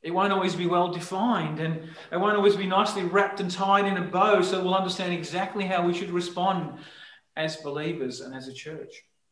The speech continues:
And likewise, even as God's people in the body, in the church, we won't always see eye to eye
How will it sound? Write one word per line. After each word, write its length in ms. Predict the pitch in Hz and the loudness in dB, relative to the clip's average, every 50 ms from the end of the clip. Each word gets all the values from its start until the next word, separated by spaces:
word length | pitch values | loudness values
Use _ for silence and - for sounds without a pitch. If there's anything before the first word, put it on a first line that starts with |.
| _ _ _ _ _ _ _ _ _ _ _ _ _ _ _ _ _ _ _ _ _ _ _ _ _ _ _ _ _ _ - - - - | _ _ _ _ _ _ _ _ _ _ _ _ _ _ _ _ _ _ _ _ _ _ _ _ _ _ _ _ _ _ -20 -20 -10 -6
And 120 | 165 175 180 | -2 0 2
likewise, 580 | 175 185 185 - 175 156 151 151 151 151 - - - - - _ _ - | 2 2 2 0 0 2 2 2 0 -2 -4 -8 -12 -18 -20 _ _ -4
even 200 | 170 180 175 170 | -2 -2 -2 -2
as 140 | 160 160 | -4 -4
God's 300 | - 156 147 151 151 - | -4 -2 -2 -2 -2 -4
people 520 | - - 175 165 165 165 143 123 - - - - - - _ _ _ - | -6 -6 -8 -8 -6 -6 -8 -8 -8 -10 -16 -20 -20 -20 _ _ _ -6
in 180 | 175 196 196 | -4 -2 -2
the 60 | 185 | -2
body, 320 | 160 135 127 117 120 120 120 - - 180 | -2 -2 -2 -4 -4 -6 -8 -10 -8 -4
in 240 | 196 214 220 208 | -2 0 0 0
the 100 | 185 208 | 0 -2
church, 500 | - - - 151 127 104 - - - - - _ _ _ _ | -4 -4 -4 -4 -4 -4 -4 -8 -12 -16 -20 _ _ _ _
we 120 | - 175 | -2 0
won't 280 | 175 202 240 254 - 214 | 0 2 2 0 0 -2
always 260 | 220 220 214 214 214 | -2 -2 -2 -2 -4
see 200 | - 220 220 196 | -4 -4 -4 -4
eye 200 | 185 202 208 202 | -4 -4 -4 -4
to 80 | 196 - | -4 -6
eye 360 | - 208 247 262 240 - | -6 -4 -2 -2 -2 -2